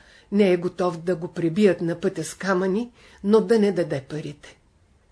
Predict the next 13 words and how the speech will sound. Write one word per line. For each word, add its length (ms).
Той 160
казва: 400
"Само 600
ако 220
ме 120
убиете, 640
можете 560
да 120
вземете 500
парите." 520
Какво 360
показва 540
това? 360